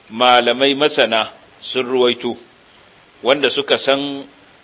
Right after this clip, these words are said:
hadisan Annabi sallallahu alaihi wa alihi wasallama,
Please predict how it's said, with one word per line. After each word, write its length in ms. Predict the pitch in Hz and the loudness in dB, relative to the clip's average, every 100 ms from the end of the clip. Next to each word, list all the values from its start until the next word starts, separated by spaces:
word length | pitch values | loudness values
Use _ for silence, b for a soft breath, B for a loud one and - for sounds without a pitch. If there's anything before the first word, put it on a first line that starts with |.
| _ - | _ -8
hadisan 600 | 117 113 110 107 131 143 | -2 0 0 -2 0 0
Annabi 320 | 127 120 123 117 | -2 -2 -2 -2
sallallahu 560 | - 127 120 113 123 110 | -4 -4 -2 2 2 2
alaihi 240 | 101 120 | 0 -2
wa 160 | 110 101 | 0 0
alihi 160 | 113 104 | 0 -2
wasallama, 400 | 95 107 110 101 | -6 -6 -4 -6